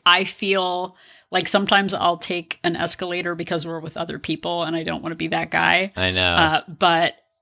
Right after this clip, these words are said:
Speaker 1: like, moving walkways, I'm like, "Are you kidding me? These are, I'm having my steps stolen by robots. Like, that's
Speaker 2: Exactly.
Speaker 1: not gonna happen."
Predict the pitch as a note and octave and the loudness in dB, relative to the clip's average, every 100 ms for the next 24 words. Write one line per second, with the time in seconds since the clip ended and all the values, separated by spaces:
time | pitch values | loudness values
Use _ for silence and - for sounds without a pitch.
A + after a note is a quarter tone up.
0 | - F3 D#3+ F3 F#3 F#3 F3 E3+ E3+ G#3 | -6 -4 -4 -4 -4 -4 -2 -2 -2 -4
1 | G#3 A3 G3+ G3+ G#3 F#3 F3 E4+ A4 A#4+ | -4 -6 -8 -6 2 2 4 2 0 0
2 | B4+ A#4 A4+ C4+ - - A#3 - F#4 A#3+ | 0 4 2 2 -4 -8 -12 -8 -6 0
3 | G3 A3+ C4 C#4+ - F4+ - - - F#3+ | 0 0 -2 -2 0 0 2 -2 -2 -4
4 | G#3 B3+ D4 E4 F4 D#4 F3 D3+ - A3+ | -4 -4 -6 -2 -2 0 0 0 -2 -2
5 | F3+ G#2+ A#2 - G#3 - - D4+ - F#4 | -4 0 0 2 0 0 2 2 2 2
6 | A4 - - A3+ D#4+ - - - - F#4 | 0 0 -2 2 0 -2 -14 -4 4 4